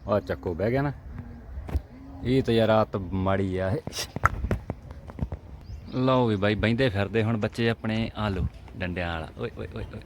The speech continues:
ਓਏ, ਓਏ। ਆ ਲਓ, ਦੂਸਰਾ ਟੂਸੇ ਡੰਡੇ ਵਾਲਾ। ਹੈਂ?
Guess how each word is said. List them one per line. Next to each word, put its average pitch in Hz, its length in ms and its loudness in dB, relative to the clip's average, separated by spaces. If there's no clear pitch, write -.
ਓਏ, - 80 -14
ਓਏ। 107 100 -12
ਆ 104 120 -4
ਲਓ, 85 200 -6
ਦੂਸਰਾ 98 440 0
ਟੂਸੇ 104 340 -2
ਡੰਡੇ 92 280 -2
ਵਾਲਾ। 80 180 -4
ਹੈਂ? 87 400 -4